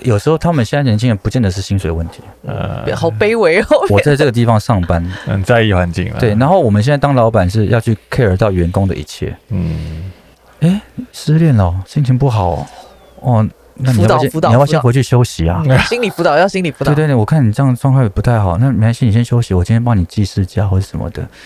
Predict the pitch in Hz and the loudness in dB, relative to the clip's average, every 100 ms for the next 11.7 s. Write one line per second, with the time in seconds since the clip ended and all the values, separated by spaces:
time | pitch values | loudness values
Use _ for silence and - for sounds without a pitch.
0 | - - - - 110 135 127 82 80 127 | -20 -20 -20 -2 2 2 2 -2 -4 0
1 | 117 113 117 117 - 82 95 107 92 90 | 0 2 2 0 -2 -4 0 0 0 2
2 | 92 98 120 107 - - _ - 113 117 | 2 2 2 0 -2 -16 _ -4 -2 2
3 | 98 92 113 113 95 95 - 78 87 85 | 2 2 2 2 0 -2 0 -4 -4 -4
4 | 90 107 - 107 - 90 92 98 101 82 | -2 -2 -2 -2 -2 -2 0 0 -2 -2
5 | 85 87 85 73 82 80 - - 76 - | -2 -2 -2 -2 -2 -2 -4 -6 -2 -4
6 | - - - - - - - _ _ - | -4 -16 -16 -18 -20 -20 -20 _ _ -8
7 | - 131 147 170 156 160 - 147 165 120 | 0 0 2 0 2 2 2 2 4 4
8 | 139 143 139 80 - 104 110 117 113 - | 2 2 0 -2 0 0 2 2 0 -2
9 | 98 78 92 170 - 190 170 - _ _ | -2 -4 -2 -2 2 0 0 -6 _ _
10 | - - 139 117 131 110 107 87 104 135 | -8 -2 0 0 0 0 0 0 0 0
11 | 143 95 95 85 80 - | 0 0 0 0 -2 -6